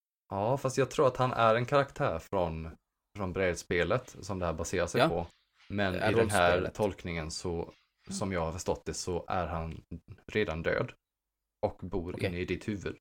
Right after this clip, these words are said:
Speaker 1: som något slags digitalt spöke.
Speaker 2: Okej.
Speaker 1: Och det är
Speaker 2: Hmm.
Speaker 1: därför då han pratar så mycket med dig, för att det är bara du som kan se honom liksom, och höra.
Speaker 2: Okej.
Speaker 1: Men det är inte säkert, men jag är ganska säker.
Speaker 2: Om man ska gå på vad, eh, pressen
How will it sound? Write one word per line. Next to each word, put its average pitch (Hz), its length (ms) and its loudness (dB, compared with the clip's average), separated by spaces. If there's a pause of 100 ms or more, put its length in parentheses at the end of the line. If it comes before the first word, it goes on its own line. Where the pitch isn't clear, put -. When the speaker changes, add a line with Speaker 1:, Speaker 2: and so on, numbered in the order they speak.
(120)
Speaker 1:
som 92 260 -6
något 92 160 -8
slags - 440 -8 (120)
digitalt 107 400 -2
spöke. 117 380 -2 (1000)
Speaker 2:
Okej. 104 420 -6 (220)
Speaker 1:
Och - 40 -10
det 117 60 -2
är 104 80 2
Speaker 2:
Hmm. 101 120 0
Speaker 1:
därför 95 240 2
då 95 100 4
han 85 220 0
pratar - 280 0
så - 120 -6
mycket 82 220 -6
med 80 140 -4
dig, 82 120 -6
för 85 100 -6
att 80 80 -6
det 95 80 -4
är - 20 -2
bara 85 140 0
du 76 120 -4
som 80 260 -10
kan 82 160 -8
se - 140 -6
honom 85 260 -8
liksom, 90 320 -16
och 90 140 -12
höra. 87 240 -10 (420)
Speaker 2:
Okej. 113 360 -8
Speaker 1:
Men 104 140 -4
det 110 60 4
är 110 180 6
inte 92 220 -2
säkert, - 540 -4
men 104 140 0
jag 113 260 4
är 113 40 -12 (420)
ganska 113 240 -4
säker. 82 320 -4 (760)
Speaker 2:
Om 120 140 -2
man 127 100 2
ska - 140 0
gå 123 260 4
på 110 200 2
vad, 104 400 4
eh, 104 220 8 (280)
pressen 101 560 0